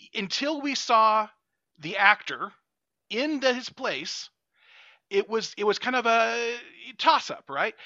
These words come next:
And then he shows up and it's like, "Okay, I think that actor got Loyal's character, even if he wasn't as big as we would have expected him to be." That's the kind of decision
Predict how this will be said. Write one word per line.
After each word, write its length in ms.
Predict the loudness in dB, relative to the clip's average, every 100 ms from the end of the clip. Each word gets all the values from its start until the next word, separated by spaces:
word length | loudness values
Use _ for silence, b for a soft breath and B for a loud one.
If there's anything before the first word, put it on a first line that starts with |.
| B
And 200 | 0 0
then 200 | 4 2
he 180 | 2 -2
shows 340 | 0 2 2 2
up 120 | 0
and 80 | 0
it's 140 | -6
like, 140 | -6 -2
"Okay, 400 | -2 -2 -10 -12 b b b b
I 200 | 4 4
think 300 | 2 -6 -4
that 180 | -2 2
actor 360 | 2 2 0 -8
got 380 | 2 4 4 0 _ -10
Loyal's 460 | -4 -4 -4 -8
character, 800 | -14 -12 -6 -2 -2 -2 -6 -6 -8 _ _ _ b b b -12
even 260 | -8 -4
if 140 | -4 -4
he 100 | -8
wasn't 380 | -4 -4 -4 -6
as 320 | -4 -4 -6 -18 _ _ _ -2
big 360 | 0 0 -4 -8
as 180 | -6 -4
we 120 | -4
would 140 | -4 -4
have 80 | -8
expected 380 | -8 -8 -8
him 60 | -14
to 100 | -14
be." 180 | -14 -14 B B 4
That's 240 | 4 4
the 80 | -4
kind 240 | -4 -4
of 80 | -4
decision 500 | -8 -6 -4 -4 -6